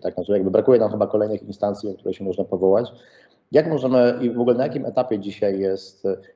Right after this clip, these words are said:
jakby na ile dzisiaj Trybunał Konstytucyjny, w którym jest już bardzo wielu sędziów powołanych teoretycznie zgodnie z prawem, na ile on jest dzisiaj tym problemem? No bo zaczęło się od Trybunału, prawda? Wszyscy pamiętają ten Trybunał,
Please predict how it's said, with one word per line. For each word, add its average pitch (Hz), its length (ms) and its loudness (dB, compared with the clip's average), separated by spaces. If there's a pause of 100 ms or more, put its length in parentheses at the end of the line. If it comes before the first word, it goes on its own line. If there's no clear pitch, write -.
(120)
jakby 104 260 0
na 113 140 2
ile 151 120 4
dzisiaj 120 220 -2
Trybunał 113 300 -2
Konstytucyjny, 110 540 -4
w - 20 -8
którym 104 160 -8
jest 101 140 -8
już 98 80 -8
bardzo 107 260 0
wielu 107 180 0
sędziów 104 300 -2
powołanych 110 500 2 (120)
teoretycznie 104 680 -6
zgodnie 95 400 -4 (200)
z - 120 -18
prawem, 98 460 0 (360)
na 113 100 4
ile 127 320 4
on 117 280 0 (140)
jest 113 440 0
dzisiaj 98 540 -6 (100)
tym 95 380 -6 (280)
problemem? 110 400 4
No 92 80 -4
bo 98 80 -2
zaczęło 110 280 0
się 113 100 -6
od 107 100 -6
Trybunału, 107 420 0
prawda? 87 240 -8
Wszyscy - 280 -10
pamiętają 92 380 -4
ten 90 140 -6
Trybunał, 95 600 0